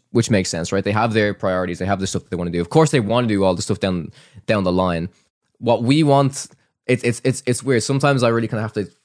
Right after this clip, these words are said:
go out of what my fucking brain wants and what does, not even just, like, the community, but, like, what, what, what's just gonna be good for the game in general to grow. It's obviously gonna be good, but for everyone else, it's not gonna be like, "Oh, the spectator mode, I'm gonna play loads more of this game now," you know? It's like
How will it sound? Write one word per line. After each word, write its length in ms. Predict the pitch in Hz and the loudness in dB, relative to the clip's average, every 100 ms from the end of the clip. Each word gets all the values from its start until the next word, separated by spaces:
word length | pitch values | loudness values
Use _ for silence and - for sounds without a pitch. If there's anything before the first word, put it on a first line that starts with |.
| _ _ | _ _
go 140 | 113 | 2
out 140 | 123 123 | 4 2
of 160 | 113 | -2
what 220 | 104 110 110 | 0 0 2
my 180 | 107 | 0
fucking 360 | 117 120 120 110 | 0 -2 0 2
brain 240 | 110 113 | 2 2
wants 300 | 113 123 139 - | 2 0 -2 -4
and 320 | 95 90 85 _ - | -6 -6 -10 _ -2
what 200 | 98 - | -2 0
does, 340 | 104 95 - - _ _ _ _ _ - | -2 -2 -8 -12 _ _ _ _ _ 0
not 100 | 226 | 2
even 120 | 202 | 2
just, 120 | 160 | 2
like, 100 | 147 | 0
the 60 | 139 | 0
community, 320 | - 123 147 | 0 2 2
but, 100 | 127 | 2
like, 160 | 104 101 | 0 2
what, 180 | 120 120 | 0 2
what, 280 | 131 139 - | 0 0 -2
what's 180 | 139 - | -2 0
just 160 | 123 | -2
gonna 140 | 131 107 | 0 0
be 100 | 101 | -4
good 420 | 98 113 110 95 | 0 2 4 2
for 160 | - | -4
the 80 | 95 | -4
game 260 | 92 95 90 | 0 -2 -2
in 100 | 90 | -2
general 280 | 92 90 82 | -2 -2 -4
to 100 | 90 | -6
grow. 300 | 90 82 73 - | -2 -2 -4 -6
It's 160 | 123 | -4
obviously 380 | 123 143 170 - | 0 2 2 2
gonna 160 | 156 156 | 0 0
be 100 | 151 | -2
good, 280 | 139 160 147 | 0 0 0
but 220 | 117 - _ _ _ | -2 -4 _ _ _
for 180 | - 131 | 0 2
everyone 320 | 139 143 123 | 6 4 6
else, 200 | 117 117 | 4 2
it's 100 | - | 0
not 140 | 123 120 | -2 -2
gonna 80 | |
be 60 | 113 | -2
like, 100 | 113 | 4
"Oh, 120 | 185 175 | 4 4
the 60 | |
spectator 420 | - 190 196 165 | 2 0 2 2
mode, 180 | 135 104 | 4 2
I'm 80 | 107 | 2
gonna 140 | 131 | 0
play 200 | 104 139 131 | 2 2 4
loads 240 | 120 120 | 4 2
more 100 | 120 | 0
of 80 | 104 | 2
this 140 | 104 | 2
game 260 | 113 110 104 | 2 2 2
now," 180 | 85 87 | 0 0
you 100 | 98 | 2
know? 320 | 120 143 165 - | 4 4 2 -4
It's 160 | 120 | 0
like 440 | 131 98 85 - | 2 2 -2 -14